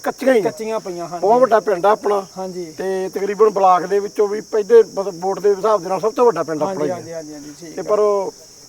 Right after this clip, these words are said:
Speaker 1: ਕਰਾਂਗੇ ਐਮ ਐਲ ਏ ਸਾਹਿਬ ਨਾਲ
Speaker 2: ਹਾਂਜੀ,
Speaker 1: ਫਿਰ ਸਾਫ਼
Speaker 2: ਕੋਸ਼ਿਸ਼
Speaker 1: ਕਰਾਂਗੇ।
Speaker 2: ਜ਼ਰੂਰ ਕਰਿਆ ਜੋ, ਹਾਂਜੀ,
Speaker 1: ਪੂਰੀ
Speaker 2: ਹਾਂਜੀ।
Speaker 1: ਫੁੱਲ ਕੋਸ਼ਿਸ਼ ਕਰ ਰਹੇ
Speaker 2: ਹਾਂਜੀ,
Speaker 1: ਅਸੀਂ।
Speaker 2: ਹਾਂਜੀ। ਬਾਕੀ
Speaker 1: ਤੇ
Speaker 2: ਬਈ
Speaker 1: ਦੱਸ ਦਿਓ।
Speaker 2: ਜਿਹੜੇ ਸਾਡੇ ਸਰਪੰਚ ਸਾਹਿਬ ਨੇ ਬਹੁਤ ਵਧੀਆ ਕੰਮ ਕੀਤੇ, ਐਵੇਂ ਕਹਿ ਦਈਏ,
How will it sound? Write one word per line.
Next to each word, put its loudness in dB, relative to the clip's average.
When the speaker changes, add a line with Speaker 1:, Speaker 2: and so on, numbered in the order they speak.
Speaker 1:
ਕਰਾਂਗੇ 6
ਐਮ 2
ਐਲ -4
ਏ -8
ਸਾਹਿਬ -2
ਨਾਲ 2
Speaker 2:
ਹਾਂਜੀ, -8
Speaker 1:
ਫਿਰ -10
ਸਾਫ਼ -4
Speaker 2:
ਕੋਸ਼ਿਸ਼ 6
Speaker 1:
ਕਰਾਂਗੇ। 2
Speaker 2:
ਜ਼ਰੂਰ 2
ਕਰਿਆ 2
ਜੋ, 0
ਹਾਂਜੀ, -8
Speaker 1:
ਪੂਰੀ -4
Speaker 2:
ਹਾਂਜੀ। -2
Speaker 1:
ਫੁੱਲ 4
ਕੋਸ਼ਿਸ਼ 0
ਕਰ -2
ਰਹੇ 0
Speaker 2:
ਹਾਂਜੀ, 0
Speaker 1:
ਅਸੀਂ। -8
Speaker 2:
ਹਾਂਜੀ। -14
ਬਾਕੀ 2
Speaker 1:
ਤੇ -2
Speaker 2:
ਬਈ 4
Speaker 1:
ਦੱਸ 0
ਦਿਓ। 0
Speaker 2:
ਜਿਹੜੇ 4
ਸਾਡੇ -2
ਸਰਪੰਚ -6
ਸਾਹਿਬ -4
ਨੇ -4
ਬਹੁਤ 0
ਵਧੀਆ 2
ਕੰਮ -2
ਕੀਤੇ, -4
ਐਵੇਂ 0
ਕਹਿ 0
ਦਈਏ, -2